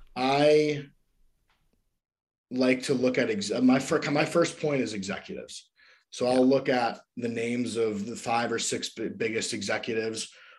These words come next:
Speaker 1: or the five biggest names that fall within my persona that I'm going after.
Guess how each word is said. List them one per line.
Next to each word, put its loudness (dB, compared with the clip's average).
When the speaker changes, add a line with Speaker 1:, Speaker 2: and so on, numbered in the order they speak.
Speaker 1:
or 0
the -2
five 0
biggest -2
names -4
that -6
fall 0
within 0
my -6
persona -6
that -4
I'm -4
going -2
after. -4